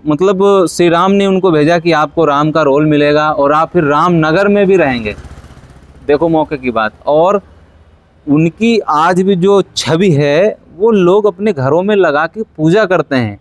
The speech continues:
उनको राम के तौर पे देखते हैं। अभी हाल में वीडियो वायरल हुआ था एक, अभी एयरपोर्ट पे जब अरुण गोविल जी उतरे थे, तो उनको राम के रूप में उन-, उन्होंने, एक माता जी थी, उनके चरणों में गिर गई थी। तो हम भी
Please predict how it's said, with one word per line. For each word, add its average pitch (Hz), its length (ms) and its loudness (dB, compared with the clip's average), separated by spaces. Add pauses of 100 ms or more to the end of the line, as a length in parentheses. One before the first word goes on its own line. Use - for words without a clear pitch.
उनको 185 280 -2
राम 170 400 0
के 202 100 0
तौर 185 200 -2
पे 160 100 -2
देखते 139 300 -4
हैं। 123 80 -2
अभी 147 200 0
हाल 165 260 0
में 190 100 0
वीडियो 185 260 2
वायरल 165 300 2
हुआ 143 200 2
था 156 120 -2
एक, 190 220 -2 (480)
अभी 160 240 2
एयरपोर्ट 170 380 0
पे 180 140 -2
जब 165 200 0
अरुण 160 220 0
गोविल 165 320 0
जी 170 160 2
उतरे 170 380 -2
थे, 160 200 -2 (440)
तो 214 80 2
उनको 226 220 2
राम 214 380 2
के 233 120 0
रूप 226 180 2
में 220 140 0
उन-, 214 320 -2
उन्होंने, 190 380 0
एक 170 80 -2
माता 165 340 0
जी 190 120 0
थी, 175 120 -2
उनके 180 220 -2
चरणों 170 360 0
में 165 160 0
गिर 135 120 0
गई 117 160 -2
थी। 113 140 -14
तो 127 120 -8
हम 143 220 -2
भी 202 200 0